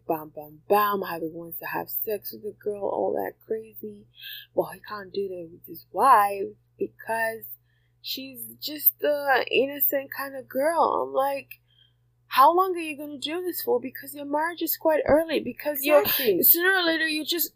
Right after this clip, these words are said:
Speaker 1: gonna crash your marriage." Because y-, sex is, like, something that brings you guys, like, closer together in a
Speaker 2: Mm-hmm.
Speaker 1: relationship. And if you're having that with someone else outside your marriage,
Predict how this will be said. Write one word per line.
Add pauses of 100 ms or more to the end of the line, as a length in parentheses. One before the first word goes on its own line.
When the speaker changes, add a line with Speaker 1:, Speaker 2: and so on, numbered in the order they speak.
(120)
Speaker 1:
gonna
crash
your
marriage." (640)
Because (300)
y-, (240)
sex
is,
like,
something
that
brings
you
guys,
like,
closer
together
in
a
Speaker 2:
Mm-hmm.
Speaker 1:
relationship. (380)
And
if
you're
having
that
with (120)
someone
else (720)
outside
your
marriage,